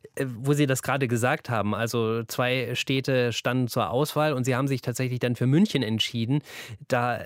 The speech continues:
lacht vielleicht die eine oder der andere auf, wenn man sich jetzt in Hamburg drüber aufregt, dass alle so ein bisschen boniert sind und dann nach München zieht.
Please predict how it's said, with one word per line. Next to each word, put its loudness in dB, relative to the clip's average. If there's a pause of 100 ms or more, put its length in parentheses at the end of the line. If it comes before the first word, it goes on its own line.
(120)
lacht -4
vielleicht -2
die 2
eine 0
oder 0
der 0
andere 0
auf, -2
wenn 2
man 2
sich 0
jetzt -4
in 0
Hamburg 0
drüber 0
aufregt, -2
dass -2
alle 0
so 0
ein 2
bisschen 0
boniert 2
sind 0
und -2
dann 2
nach 0
München 2
zieht. -10